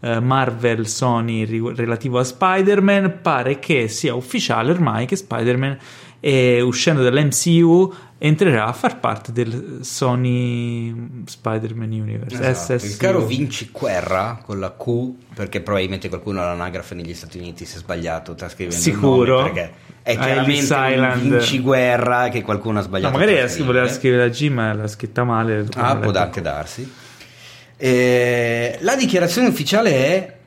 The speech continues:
Speaker 2: "Per ora la porta rimane chiusa ad eventuali,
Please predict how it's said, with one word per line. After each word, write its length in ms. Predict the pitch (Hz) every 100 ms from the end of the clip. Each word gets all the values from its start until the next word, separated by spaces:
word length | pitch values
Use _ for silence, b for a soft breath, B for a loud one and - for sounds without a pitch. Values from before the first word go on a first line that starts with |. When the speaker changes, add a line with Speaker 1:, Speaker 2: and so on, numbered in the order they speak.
| - -
Speaker 2:
"Per 280 | 143 143
ora 360 | 151 180 202 190
la 140 | 151 120
porta 400 | 131 139 - 123
rimane 360 | 110 104 98
chiusa 640 | - 87 76 67 65 64 71 _ _ _ -
ad 180 | 90
eventuali, 680 | 90 87 82 87 85 82 82